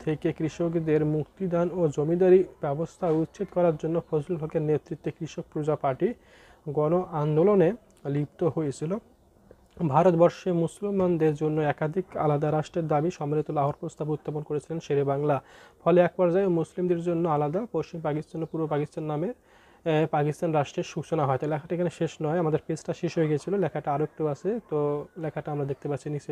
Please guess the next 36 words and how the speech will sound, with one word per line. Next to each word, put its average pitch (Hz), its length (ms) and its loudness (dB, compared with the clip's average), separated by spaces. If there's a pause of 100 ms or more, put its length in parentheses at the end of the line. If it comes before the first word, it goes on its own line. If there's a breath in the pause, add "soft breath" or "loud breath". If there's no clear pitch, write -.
দেখো। 139 160 -4 (540 loud breath)
আর 156 160 8
পূর্ব 185 120 2 (100)
পাকিস্তানই 185 500 2
পরবর্তীতে 151 480 0 (380)
বাংলাদেশ 135 340 0 (100)
হয়, 196 160 0 (160)
যার 135 200 4
পটভূমিতে 151 540 0
ছিল 165 100 0 (140)
শেরে 143 260 0
বাংলার 135 280 0 (220)
অসামান্য 135 460 -6 (760 soft breath)
অবদান। 139 340 4 (280)
<clears throat> 180 440 2
দেখো, 185 160 6 (100)
আমরা 190 160 6
কিন্তু 170 320 2
আমাদের 156 280 -2
সুন্দর 160 220 2 (100)
করে 151 200 -2
লেখাটা 147 280 -8 (180)
লিখলাম 151 280 -4 (100)
এবং 151 140 -4 (100)
এখানে 139 220 -6 (520 loud breath)
শেরে 135 240 2
বাংলা 156 220 2
একে 156 140 -2 (160)
ফজলুল 170 280 -2
হকের 160 220 -2
যে 151 100 0
অবদান 147 280 2
লিখতে 151 220 -6
বলা 143 180 0
হয়েছিল 143 280 -2
কৃষক 151 300 -8